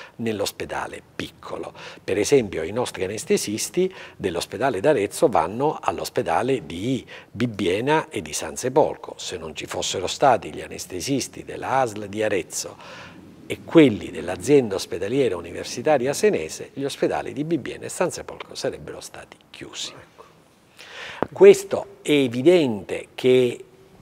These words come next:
è uno scotto che si paga,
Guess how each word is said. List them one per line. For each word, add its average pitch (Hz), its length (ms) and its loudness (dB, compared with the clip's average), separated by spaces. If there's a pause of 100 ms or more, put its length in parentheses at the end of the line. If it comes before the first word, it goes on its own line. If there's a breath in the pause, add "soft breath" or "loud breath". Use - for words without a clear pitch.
(1000 loud breath)
è 143 140 4
uno 123 280 0
scotto - 480 4
che 90 120 -4
si - 220 -6
paga, - 500 -6